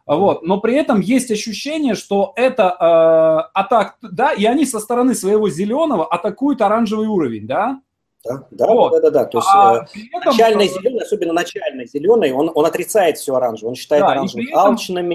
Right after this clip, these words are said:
Speaker 1: в реальности, в реальности, да, то есть если это всё поскрести поглубже, мы видим, что на самом деле они нифига не зелёные, они на самом деле красные. И они
Speaker 2: Да,
Speaker 1: оранжевый
Speaker 2: вот и это
Speaker 1: уровень
Speaker 2: тоже
Speaker 1: атакуют
Speaker 2: очень
Speaker 1: вообще с другой стороны, снизу.
Speaker 2: Совершенно верно. Да.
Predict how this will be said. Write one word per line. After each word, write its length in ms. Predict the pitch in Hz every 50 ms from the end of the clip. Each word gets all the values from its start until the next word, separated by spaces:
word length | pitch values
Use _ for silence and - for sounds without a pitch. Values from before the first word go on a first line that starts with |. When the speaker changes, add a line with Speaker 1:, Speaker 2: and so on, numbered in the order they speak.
| 170 170
Speaker 1:
в 80 | 165 170
реальности, 640 | 226 262 320 330 - 262 202 - - - 147 143 -
в 100 | - 131
реальности, 600 | 151 196 233 233 196 170 143 127 120 117 - -
да, 200 | 123 135 196 247
то 100 | 247 -
есть 140 | 185 175 -
если 260 | 196 214 202 208 214
это 160 | 208 208 202 -
всё 200 | - - 208 202
поскрести 560 | - 202 196 - - 233 233 226 - 233 226
поглубже, 520 | - 180 165 170 208 269 311 - 208 196
мы 140 | 190 202 208
видим, 260 | 226 285 254 247 202
что 140 | 202 - 190
на 100 | 190 202
самом 300 | 202 - 247 226 208 196
деле 180 | 226 220 208 202
они 140 | 208 220
нифига 380 | 208 202 202 196 226 196 226 214
не 100 | 190 185
зелёные, 500 | 175 165 208 214 254 302 311 285 214 160
они 180 | 147 156 214 269
на 100 | 262 233
самом 260 | - - 247 247 233
деле 180 | 196 247 226 214
красные. 680 | - - 214 240 233 240 - 151 131 117 107 98 - _ _ _ _ _ _ _ _ _ _ _ _ _
И 80 | - 165
они 220 | 185 214 240 269
Speaker 2:
Да, 80 | 254 240
Speaker 1:
оранжевый 280 | 254 269 269 - 247
Speaker 2:
вот 100 | 233 240
и 80 | 254 294
это 140 | - - -
Speaker 1:
уровень 80 | 240 233
Speaker 2:
тоже 260 | 220 208 190 - 180
Speaker 1:
атакуют 120 | 262 220
Speaker 2:
очень 80 | 202 226
Speaker 1:
вообще 180 | 214 - 247 226
с 60 | 185
другой 340 | 202 233 226 208 247 240 226
стороны, 640 | - - 170 156 143 139 131 120 113 104 98 101 _ _ _ _ _ _ _ _
снизу. 440 | - - 208 233 254 240 175 143 123 107
Speaker 2:
Совершенно 340 | - - - 180 170 156
верно. 260 | 139 127 110 92 90 - _ _ _ _ _ _ _ _ _ _ _ _ -
Да. 180 | - - -